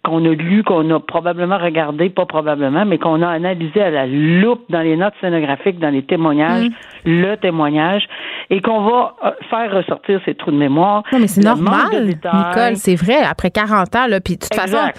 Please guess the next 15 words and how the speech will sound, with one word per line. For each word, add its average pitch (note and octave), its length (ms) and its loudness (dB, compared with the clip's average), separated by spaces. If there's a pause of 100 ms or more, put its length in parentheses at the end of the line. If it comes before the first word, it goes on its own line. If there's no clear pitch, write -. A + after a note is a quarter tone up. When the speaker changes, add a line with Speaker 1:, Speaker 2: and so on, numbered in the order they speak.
(280)
Speaker 2:
euh, F3+ 100 2 (100)
tu C#4+ 80 2
sais, - 20 4
le, F#3+ 240 4
on F3+ 40 0
se - 80 -8
parlait, F3 640 2
euh, - 20 4
du E3+ 100 -6
comité F3 300 0
transpartisan, F#3 800 0
là, G#3 80 2
sur F3+ 160 0
les F3 80 2
violences F3+ 440 2